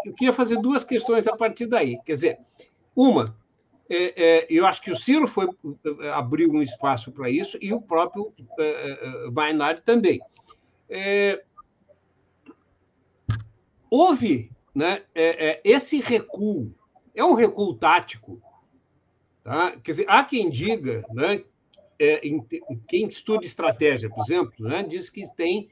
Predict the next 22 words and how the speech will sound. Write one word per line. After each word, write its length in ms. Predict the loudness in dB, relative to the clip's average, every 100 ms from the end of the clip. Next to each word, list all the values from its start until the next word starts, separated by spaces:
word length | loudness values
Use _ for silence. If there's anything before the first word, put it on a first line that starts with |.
| _ -20 -20 -6
é, 80 | -2
é, 640 | -2 2 2 2 0 0
é, 20 | 0
é, 40 |
movimentos 720 | 4 4 4 0 0 -2 -8
táticos, 760 | -4 -2 -2 -4 -18 _ _ _ -16
não 100 | -6
é 60 |
isso? 280 | -2 -2 -4
E 120 | -10
que 120 | -10 -6
você 280 | -6 -6
tem, 400 | -8 -2 -2 -2 -8 -18 -20 -20 _ _
que 80 | -6
a 20 |
gente 180 | -6 -6
poderia 300 | -4 -2 -2
chamar 340 | -2 -4 -4 -2
aí 260 | -2 -2
de 180 | -4 -6
um 100 | -6
processo 680 | -6 -8 -6 -6 -6 -12